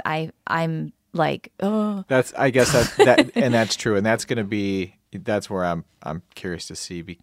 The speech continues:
Speaker 2: how that plays out, because
Speaker 1: Mm-hmm.
Speaker 2: in, in so many ways, you're right. You're not worrying about the same things with her right now.
Speaker 1: Mm-hmm.
Speaker 2: So it's very easy to be like, "I don't worry about her." But when things do come up and she's like, "I wanna go do this," or, you know,
Speaker 1: Mm-hmm.
Speaker 2: whatever, you, that same anxiety does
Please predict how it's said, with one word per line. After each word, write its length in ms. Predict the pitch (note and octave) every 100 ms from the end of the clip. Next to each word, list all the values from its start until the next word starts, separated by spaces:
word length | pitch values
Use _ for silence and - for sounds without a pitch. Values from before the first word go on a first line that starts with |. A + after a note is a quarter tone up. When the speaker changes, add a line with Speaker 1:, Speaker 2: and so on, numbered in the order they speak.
| _ -
Speaker 2:
how 120 | F2+
that 160 | E2 -
plays 200 | E2+ D#2+
out, 200 | C#2 -
because 320 | F2+ D#2+ D#2
Speaker 1:
Mm-hmm. 140 | E3
Speaker 2:
in, 240 | C#3 G#2+ G2
in 120 | -
so 220 | G#2 C3+ B2
many 160 | A2
ways, 400 | G2 G2 G2 F#2
you're 180 | - G2
right. 160 | F#2 -
You're 160 | G#2+ A2+
not 140 | A#2+
worrying 240 | A#2+ G#2 G2+
about 160 | F2+
the 60 | -
same 240 | - F2+
things 200 | E2+ F2+
with 140 | E2+ -
her 140 | E2
right 200 | D#2+ D#2
now. 280 | D2+ C#2+ - -
Speaker 1:
Mm-hmm. 240 | E3 F3 E3+
Speaker 2:
So 140 | A2
it's 100 | F#2+
very 180 | - G2
easy 260 | G2 F#2 F#2
to 60 | F2
be 120 | F2+
like, 220 | F2 -
"I 60 | F2+
don't 120 | F2+
worry 200 | F2+ F2
about 220 | D#2 D2+ D2
her." 260 | E2 - _ -
But 160 | A#2+ - -
when 180 | G#2 F#2+
things 440 | G#2 F#2+ - - -
do 140 | C3
come 200 | - G2+
up 220 | E2 -
and 120 | F#2 -
she's 320 | G2 F#2 F2+
like, 100 | F2
"I 40 | F#2+
wanna 200 | F#2 F2
go 100 | E2+
do 160 | F2+
this," 280 | F2 E2+ -
or, 200 | F2 E2 -
you 120 | F#2+
know, 120 | D#2+
Speaker 1:
Mm-hmm. 80 | F2
Speaker 2:
whatever, 460 | F2+ F2+ F2+ F2+ -
you, 320 | G2+ F#2+ E2+ _ _
that 220 | G#2+ G2 -
same 200 | G2 F2+
anxiety 480 | E2+ D#2+ D2+ D#2
does 460 | D#2 D2 D2+ -